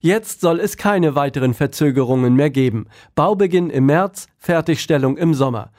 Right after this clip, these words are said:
Notfalls will die Regierung den Bau gegen den Widerstand von Inselbewohnern oder Landbesitzern durchsetzen. Dazu billigte die Regierung heute einen Erlass, mit dem Ländereien auf den Inseln notfalls beschlagnahmt werden können, um dort Lager zu bauen.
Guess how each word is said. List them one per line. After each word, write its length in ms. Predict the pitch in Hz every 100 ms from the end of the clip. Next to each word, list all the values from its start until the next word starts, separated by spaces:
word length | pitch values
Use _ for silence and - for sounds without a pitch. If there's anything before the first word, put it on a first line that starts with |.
| - -
Notfalls 640 | 175 254 - 131 123 -
will 100 | 147
die 100 | 151
Regierung 500 | 147 139 165 175 165
den 200 | 156 139
Bau 240 | 139 165
gegen 340 | 160 175 214 190
den 200 | 156 143
Widerstand 500 | 160 160 - 151 147
von 140 | 139
Inselbewohnern 840 | 147 190 180 147 139 139 147 139
oder 220 | 135 151 156
Landbesitzern 760 | 147 147 147 127 131 - 160
durchsetzen. 760 | 143 143 - 143 135 - 135 110 - - _
Dazu 360 | 151 160 170 156
billigte 400 | 202 208 - 139
die 120 | 131
Regierung 500 | 123 123 147 156 127
heute 320 | 147 147 143
einen 280 | 143 139 135
Erlass, 420 | 135 147 165 - - -
mit 160 | - 147
dem 160 | 151 143
Ländereien 600 | 143 139 123 147 170 156
auf 180 | 147 -
den 160 | 151
Inseln 340 | 165 151 151 147
notfalls 540 | 151 151 - 143 -
beschlagnahmt 760 | 175 - 185 180 - 143 127 127
werden 300 | 139 131 120
können, 400 | 151 143 139 110 - -
um 240 | 170 139
dort 260 | 143 156 160
Lager 360 | 135 139 131 113
zu 160 | 131
bauen. 380 | 120 123 113 101